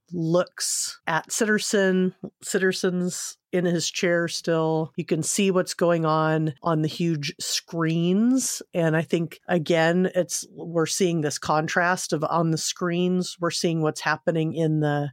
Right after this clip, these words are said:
forest, and it looks very green and, and almost like a, a fantasy movie as far as the colors go. And then Sitterson's, or Hadley rather, pardon me, is pulling down that, that lever.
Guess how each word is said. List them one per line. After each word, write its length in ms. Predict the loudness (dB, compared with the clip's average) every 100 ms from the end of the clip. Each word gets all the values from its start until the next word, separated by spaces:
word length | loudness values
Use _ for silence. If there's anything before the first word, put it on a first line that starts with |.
| -10
forest, 840 | -4 2 4 4 2 0 -6 -4
and 140 | -2 -2
it 80 | -2
looks 220 | -4 -2
very 320 | 2 2 2
green 640 | -2 -4 -2 0 2 2 2
and, 220 | 2 -2 -4
and 180 | -2 0
almost 400 | 2 0 -2 0
like 240 | 0 0
a, 320 | 0 0 0 -4 -12 _ -14
a 60 |
fantasy 580 | -6 -2 0 -2 -2 0
movie 640 | 2 2 2 0 0 -2 _
as 100 | -6
far 200 | 0 0
as 80 | 2
the 80 | 0
colors 540 | 0 0 0 0 -2 -2
go. 520 | 0 2 0 -2 -4 -2
And 280 | 0 2
then 420 | 2 2 2 0 -4 _
Sitterson's, 1200 | -10 -2 -2 -2 -2 0 2 0 -2 -6 -8 -12 -20 _
or 160 | 0
Hadley 460 | 0 0 0 2 0
rather, 340 | 0 -2 -2
pardon 320 | -4 -4 -2 -2
me, 300 | -4 -6 -10 _
is 80 | -12
pulling 400 | -2 0 2 2
down 240 | 0 0
that, 220 | 0 -2 -6 _
that 240 | -6 -6 0
lever. 640 | 2 2 0 -2 -4 -6